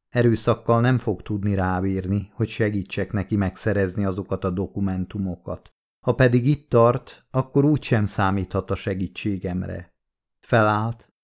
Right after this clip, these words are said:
utat tört magának a pince lépcső felé, a bordó vasajtó alatt kikémlelt,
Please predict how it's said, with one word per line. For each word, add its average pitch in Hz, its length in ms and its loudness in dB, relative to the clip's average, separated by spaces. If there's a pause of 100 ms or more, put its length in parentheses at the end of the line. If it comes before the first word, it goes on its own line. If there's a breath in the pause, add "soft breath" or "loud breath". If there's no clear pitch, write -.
(180)
utat 127 400 2
tört 117 300 2
magának 110 600 0
a 113 120 0
pince 113 360 2
lépcső 104 480 2
felé, 117 600 0 (240)
a 117 120 2
bordó 101 460 4
vasajtó 104 580 2
alatt 107 320 0
kikémlelt, 113 880 0